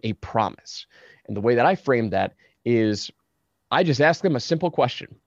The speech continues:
I will say, I will call up my avatar and I will say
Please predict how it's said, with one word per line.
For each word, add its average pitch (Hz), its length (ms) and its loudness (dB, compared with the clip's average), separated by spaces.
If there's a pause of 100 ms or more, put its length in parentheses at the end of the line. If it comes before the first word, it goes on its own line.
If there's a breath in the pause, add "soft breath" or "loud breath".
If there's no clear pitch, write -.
(500 soft breath)
I 120 140 2
will 120 180 4
say, 107 440 0 (840)
I 117 60 0
will 107 120 -2
call 139 260 4
up 156 80 2
my 170 120 2
avatar 110 600 -2 (760 soft breath)
and 113 120 0
I 110 80 2
will 120 140 2
say 117 460 0